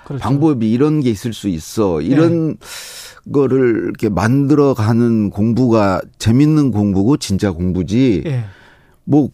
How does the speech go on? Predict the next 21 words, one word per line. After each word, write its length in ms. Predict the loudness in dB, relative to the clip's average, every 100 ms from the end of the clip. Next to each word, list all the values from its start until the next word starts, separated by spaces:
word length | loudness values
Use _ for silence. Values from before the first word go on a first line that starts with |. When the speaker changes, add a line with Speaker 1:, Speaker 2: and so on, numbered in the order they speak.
| -4
Speaker 2:
글쓰기에 500 | -4 0 0 2 4
정답이 480 | 2 2 2 2
있어서 760 | 0 0 -2 0 0 2 0 -2
Speaker 1:
예. 60 | -4
Speaker 2:
그거를 680 | -2 2 2 4 2 2 0
이미 240 | 0 0
누가 220 | 0 0 0
만들어 420 | 2 0 2 2
놓은 180 | 2 0
정답을 480 | 0 2 2 2 2
내가 260 | 2 2
잘 280 | 0 -2 -2
맞추는 880 | -2 -4 -8 -4 0 0 0 -2 -6 -14 _ _ -4
이 200 | 0 2
위한 440 | 4 4 2 0
공부? 480 | 0 0 2 0 -2 -8 _ _ _ _ _ 0
이거는 540 | 2 4 2 0 -2 -6
가짜 300 | -8 -4 -2
공부라고 640 | -2 -2 -2 -2 -2 -4 -6 -12
저는 200 | -10 -10
생각하는 340 | -8 -10 -12